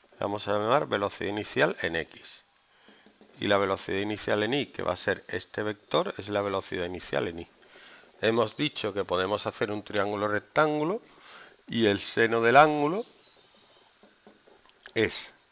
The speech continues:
el cateto opuesto, que es la velocidad inicial en Y, partido la velocidad inicial. Y el coseno del ángulo es la velocidad inicial en X, que es el cateto contiguo,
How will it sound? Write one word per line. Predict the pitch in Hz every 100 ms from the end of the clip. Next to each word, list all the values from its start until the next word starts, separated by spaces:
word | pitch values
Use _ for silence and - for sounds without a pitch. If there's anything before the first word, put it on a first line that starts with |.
| -
el | 113 -
cateto | 104 110 107 113
opuesto, | - 139 - 98
que | 107
es | 104 98
la | 92
velocidad | 92 90 - 90
inicial | 98 104 - 104 104
en | 123
Y, | 208 - - _ _ _ _ _ _ _ _ _ _ _ _ -
partido | 101 92 - 113 123 180 - _ _ _ _ _ - _ -
la | 110
velocidad | 107 101 98 104 98
inicial. | 101 95 - 76 64 - _ -
Y |
el | 98 -
coseno | 95 - 101 110
del | 113
ángulo | 131 147 147 147 208 - _ - - - - - -
es | 120 -
la | 110 92
velocidad | 87 90 - 92
inicial | 92 98 92 95
en | 101
X, | 101 - 82 - -
que | 87
es | 82 - - -
el | 104 -
cateto | 92 92 90 92
contiguo, | 95 95 127 147 156 220